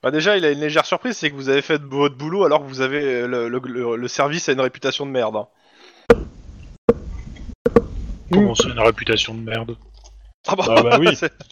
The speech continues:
Speaker 1: oui, le cops, oui. Et pas, pas forcément à cause de vous, hein. Dans
Speaker 3: Bah,
Speaker 1: tous les cas, retour
Speaker 3: on a
Speaker 1: de l'autre côté.
Speaker 3: on a un service qui était tout en haut et qui, depuis des années, euh, a plus d'argent, donc, euh, du coup, on
Speaker 1: Ça tombe.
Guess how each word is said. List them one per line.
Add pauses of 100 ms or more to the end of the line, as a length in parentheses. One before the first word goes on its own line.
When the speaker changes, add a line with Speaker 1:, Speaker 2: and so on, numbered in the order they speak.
(300)
Speaker 1:
oui, (380)
le
cops,
oui. (1500)
Et
pas,
pas
forcément
à
cause
de
vous,
hein. (1300)
Dans
Speaker 3:
Bah,
Speaker 1:
tous
les
cas,
retour
Speaker 3:
on
a
Speaker 1:
de
l'autre
côté. (500)
Speaker 3:
on
a
un
service
qui
était
tout
en
haut
et
qui,
depuis
des
années,
euh,
a
plus
d'argent,
donc,
euh,
du
coup,
on (1000)
Speaker 1:
Ça
tombe.